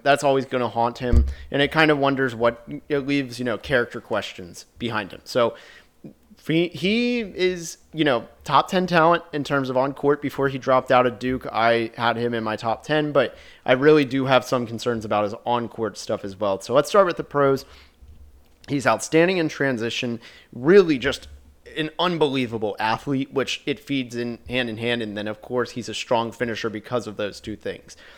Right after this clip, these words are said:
He's comfortable with both hands as a ball handler and finisher. He has a really quick first step. He can cut. He can do pretty much everything that involves anything near the rim. He's a great rebounder, had a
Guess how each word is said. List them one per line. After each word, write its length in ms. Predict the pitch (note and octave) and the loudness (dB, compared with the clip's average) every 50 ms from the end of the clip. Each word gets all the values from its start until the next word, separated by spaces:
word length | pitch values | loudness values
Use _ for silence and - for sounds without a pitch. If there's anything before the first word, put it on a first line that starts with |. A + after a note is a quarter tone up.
| - - - - _ | -20 -20 -20 -20 _
He's 220 | - C3 C3 - | -8 -8 -8 -6
comfortable 420 | - - D#3 E3 D#3 - D#3 E3 D#3+ | -2 0 0 0 0 2 4 4 6
with 160 | D#3+ D#3+ D#3+ | 6 4 4
both 220 | D#3+ C#3+ D3 C#3+ | 4 2 2 2
hands 360 | C#3+ C#3+ C#3+ C#3+ C3+ C3+ B2+ C#3 | 0 0 2 2 2 0 0 -2
as 160 | B2 A#2 A2+ | -4 -4 -4
a 40 | G#2+ | 0
ball 280 | - B2+ B2 C3 B2+ | 4 6 6 6 6
handler 380 | B2 C3 B2+ B2 A#2+ A2+ A2 - - | 4 2 0 0 0 -2 -2 -2 -2
and 220 | B2 B2+ C3 B2+ | -2 -2 -2 -2
finisher. 540 | - - C3 C3 B2 - - C3+ C3 C3 B2 | -2 -2 -2 0 -2 -2 0 0 0 0 0
He 80 | B2 | -2
has 120 | A#2 G#2+ G2 | -4 -4 -4
a 60 | G#2+ | -4
really 300 | F#2+ B2 C3 C3 B2+ - - _ _ - | -2 0 0 0 -2 -4 -8 _ _ -12
quick 300 | - - D#3 E3 D#3+ - | -2 2 2 2 2 0
first 340 | - D#3 D3 C#3+ - - | 0 0 0 0 0 -4
step. 300 | - - C#3 C3 B2+ - | 0 4 4 4 4 4
He 80 | - G#2+ | -2 -12
can 180 | - - A2 G#2 | -12 -14 -14 -14
cut. 420 | - - D3 D3 C#3+ C#3+ C#3+ - - - - - - - - - | -4 2 4 6 6 6 4 2 -6 -18 -20 -20 -20 -20 -20 -10
He 360 | _ C#3+ C#3+ C#3 C#3 C#3 C#3+ - - | _ -4 -4 -4 -6 -10 -16 -12 -6
can 200 | - E3 D#3+ D3+ | -4 -2 -2 0
do 180 | C#3+ G3 A3+ A3 | 2 0 0 0
pretty 260 | F3+ F#3 F#3 F3 F3 | 0 0 2 2 2
much 260 | D#3+ D3 C3+ - - - | 4 2 2 2 0 -2
everything 460 | C3 C3+ C#3 D3 C#3+ C3 C#3 C3+ B2+ | -2 0 2 2 2 2 2 0 2
that 120 | A#2+ A#2+ | 2 0
involves 500 | A2+ A2 G#2 A2 A2 A2+ A2 G#2+ A2+ G#2+ G#2+ A2 - - _ _ _ _ - | 0 0 2 4 4 4 4 2 -2 -10 -10 -12 -14 -18 _ _ _ _ -2
anything 400 | C#3+ C#3+ C#3 B2 - B2+ B2 A#2 | -2 0 0 -2 -2 -2 -2 -2
near 160 | A#2 A2+ G#2 | -2 -2 -4
the 100 | G2+ G2 | -4 -4
rim. 160 | G#2 G2 F#2 | -6 -6 -8
He's 140 | F#2 G2 A2 | -8 -12 -12
a 40 | A2 | -8
great 280 | - G#2 F2+ D#2+ E2+ | -8 -6 -6 -8 -8
rebounder, 560 | A2+ D3+ E3+ E3 C#3+ D#3 D3 C#3+ C#3+ C#3 C3 | -6 -4 -2 0 2 2 2 2 0 -2 -2
had 200 | B2 C3 C3 B2+ | 0 2 2 2
a 220 | B2+ A#2 A2 G#2+ | 2 0 -2 -4